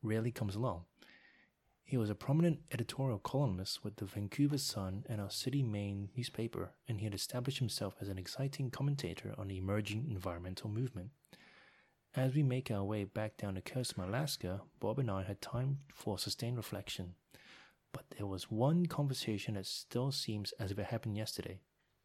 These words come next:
So he says, uh, "Pat, this is the beginning of something really important and very powerful," he predicted. "But there's a very good chance it will become a kind of eco-fascism. Not everyone can get a P H D in ecology.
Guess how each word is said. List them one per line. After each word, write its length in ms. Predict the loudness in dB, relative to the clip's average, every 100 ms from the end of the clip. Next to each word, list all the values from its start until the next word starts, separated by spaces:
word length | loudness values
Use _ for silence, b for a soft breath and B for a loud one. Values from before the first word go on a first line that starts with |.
| _ _ _ -14 -12
So 160 | -4 -2
he 80 | 0
says, 320 | 0 -2 -4 -12 B B B B B
uh, 160 | -2 -2 -2
"Pat, 300 | 2 4 4 0
this 180 | 0 2
is 100 | 0
the 60 |
beginning 360 | 2 4 4 2
of 60 | 2
something 360 | 2 4 4
really 220 | 4 6
important 460 | 4 4 0 0 -2
and 100 | -4
very 240 | -4 -4
powerful," 580 | -2 0 2 2 0 0
he 180 | -2 -4
predicted. 520 | -4 -4 -4 -6 -8 -8 -20 B B B B B _ _ _ _
"But 120 | 2
there's 220 | 4 4
a 40 | 4
very 240 | 6 6
good 160 | 6 2
chance 560 | 4 4 2 0 -4 -2
it 80 | 0
will 80 | 0
become 320 | 0 0 0
a 60 | 0
kind 240 | 0 2
of 100 | 2 0
eco-fascism. 960 | -2 0 -2 -2 -4 -2 -4 -6 -6 -10 _ _ _ _ _ _
Not 320 | 4 6 6 4
everyone 440 | 4 4 2 0
can 180 | -2 0
get 180 | 2 0
a 40 |
P 220 | 0 0
H 220 | 0 -2
D 120 | -6 -4
in 100 | -4
ecology. 640 | -2 0 2 0 -2 -8